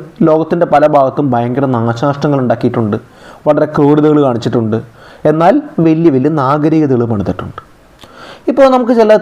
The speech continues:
തുർക്കിക് ജനതയിൽ നിന്ന് വന്ന ചില പ്രധാനപ്പെട്ട ഒരു, എന്താ പറയണേ, പോരാളികളെ പറ്റി പറയാം. ഉദാഹരണം, ഒരു കാലത്ത് നമ്മുടെ യൂറോപ്പ് ആക്രമിച്ച ഹൂണന്മാരെന്ന് പറയും, അവരുടെ നേതാവാണ് ആറ്റില.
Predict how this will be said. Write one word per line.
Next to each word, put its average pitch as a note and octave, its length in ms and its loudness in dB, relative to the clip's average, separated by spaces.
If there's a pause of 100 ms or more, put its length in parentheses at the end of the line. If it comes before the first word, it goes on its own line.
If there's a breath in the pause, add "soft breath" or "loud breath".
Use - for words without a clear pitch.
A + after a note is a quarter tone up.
തുർക്കിക് G3+ 440 0 (200)
ജനതയിൽ D#3+ 340 2
നിന്ന് E3 220 -2
വന്ന C3 200 -2 (300)
ചില D3 160 0
പ്രധാനപ്പെട്ട C#3+ 640 -2 (420)
ഒരു, B2+ 120 0
എന്താ A#2 220 0
പറയണേ, A2+ 220 -6 (360 loud breath)
പോരാളികളെ G#3 560 4
പറ്റി C3+ 220 -2
പറയാം. - 220 -8 (360)
ഉദാഹരണം, E3+ 460 2 (1040)
ഒരു D#3 180 4
കാലത്ത് C#3 320 2 (460 loud breath)
നമ്മുടെ D3+ 200 0 (120)
യൂറോപ്പ് D#3+ 360 2
ആക്രമിച്ച A#2+ 460 -2 (180)
ഹൂണന്മാരെന്ന് F#3+ 840 0
പറയും, F#2+ 200 -8 (560 loud breath)
അവരുടെ G3 380 4
നേതാവാണ് D#3+ 440 4
ആറ്റില. C3+ 380 -2